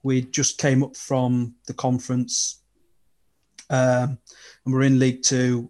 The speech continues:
and we, we won League Two that year. Mike Bridges got, I think, like, fifteen goals, and he was just an absolute, like, class above. We, he was a player that I think he was released because of, of being injury prone and wasn't expected to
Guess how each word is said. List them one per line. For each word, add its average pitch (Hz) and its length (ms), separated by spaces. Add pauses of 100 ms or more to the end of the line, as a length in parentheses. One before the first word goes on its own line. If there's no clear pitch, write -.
and 127 220
we, 127 200
we 135 120
won 131 180
League 123 160
Two 131 200
that 127 140
year. 127 200
Mike 127 260
Bridges 127 340
got, 123 300
I 123 140
think, 120 160
like, 120 120
fifteen 127 420
goals, 127 540 (380)
and 143 80
he 143 60
was 127 100
just 139 160
an 143 80
absolute, 123 480 (220)
like, 123 240 (260)
class 120 240
above. 120 440
We, 143 280 (220)
he 156 120
was 151 100
a 165 40
player 170 300
that 156 340
I 143 120
think 170 320
he 170 100
was 147 200
released 151 360
because 139 380
of, 131 240
of 131 160 (280)
being 139 200
injury 143 400
prone 139 400
and 135 100
wasn't 131 340
expected - 760
to 127 260